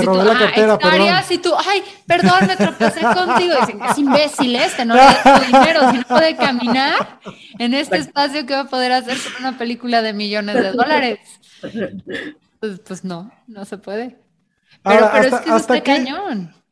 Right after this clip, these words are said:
Speaker 2: hasta
Speaker 1: O sea,
Speaker 2: qué
Speaker 1: porque
Speaker 2: punto es necesario hacer toda la faena de, ya sabes a qué vas?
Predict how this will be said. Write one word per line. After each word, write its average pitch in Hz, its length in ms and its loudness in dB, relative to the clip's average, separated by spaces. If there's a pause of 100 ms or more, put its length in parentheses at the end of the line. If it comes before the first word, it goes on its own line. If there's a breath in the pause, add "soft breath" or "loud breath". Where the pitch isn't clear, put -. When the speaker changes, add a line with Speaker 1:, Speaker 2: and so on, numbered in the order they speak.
(120)
Speaker 2:
hasta 208 140 -2
Speaker 1:
O 220 40 -6
sea, 226 100 0
Speaker 2:
qué - 100 -8
Speaker 1:
porque 254 120 0
Speaker 2:
punto 285 300 0
es 302 100 -2
necesario 220 880 0
hacer 175 400 -4
toda 196 340 -2
la 170 160 -4
faena 156 520 -8
de, 143 320 -8
ya 208 140 0
sabes 240 400 2
a 180 80 -6
qué 220 100 0
vas? 208 480 -2